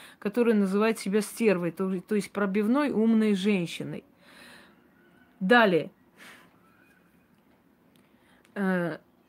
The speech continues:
что касаемо подруг. <laughs> Розовая, да, точно. У подруг,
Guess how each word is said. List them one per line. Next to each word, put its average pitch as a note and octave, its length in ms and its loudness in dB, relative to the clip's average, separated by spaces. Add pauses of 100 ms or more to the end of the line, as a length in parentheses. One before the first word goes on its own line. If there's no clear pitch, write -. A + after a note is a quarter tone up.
(120)
что - 260 0
касаемо C#4 560 6
подруг. G#3 680 0 (1800)
<laughs> - 280 2
Розовая, G#3 720 6
да, F#3+ 240 2
точно. F3+ 580 -6 (2000)
У A3 60 -4
подруг, C4+ 640 2